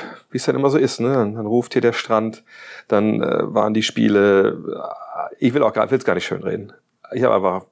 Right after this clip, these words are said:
die Woche ein bisschen die Seele baumeln lassen. Muss vielleicht auch mal sein, trotzdem mea culpa. Heute dafür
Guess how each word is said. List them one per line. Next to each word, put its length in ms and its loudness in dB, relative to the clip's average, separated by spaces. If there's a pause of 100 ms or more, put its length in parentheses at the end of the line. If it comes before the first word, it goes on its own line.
die 200 -6
Woche 160 0
ein 60 -2
bisschen 480 -2
die 80 -6
Seele 240 2
baumeln 320 0
lassen. 280 -10 (580)
Muss 160 0
vielleicht 160 4
auch 80 0
mal 120 2
sein, 320 0 (600)
trotzdem 480 -2
mea 260 2
culpa. 560 0 (160)
Heute 300 2
dafür 540 2